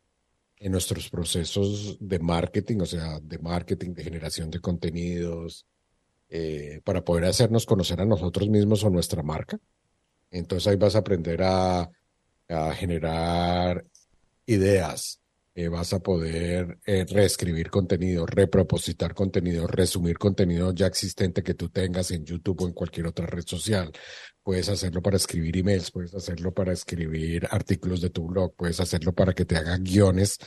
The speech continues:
de un podcast, puedes hacer para escribir un guiones para tus videos, eh, tus videos. Puedes hacer videos,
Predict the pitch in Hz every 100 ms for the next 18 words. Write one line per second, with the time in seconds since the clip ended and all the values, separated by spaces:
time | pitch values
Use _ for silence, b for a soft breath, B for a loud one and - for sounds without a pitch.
0 | B B - 101 92 87 120 113 90 85
1 | - 90 98 92 82 92 95 - 87 85
2 | 85 92 92 95 101 98 95 - 98 87
3 | 85 73 B B B _ - 104 82 87
4 | 82 82 90 95 92 - - 98 82 80
5 | 76 73 71 69 69 65 - _ _ _
6 | _ 90 78 87 101 92 71 - B B
7 | - - 101 90 98 87 85 85 95 90
8 | 98 92 -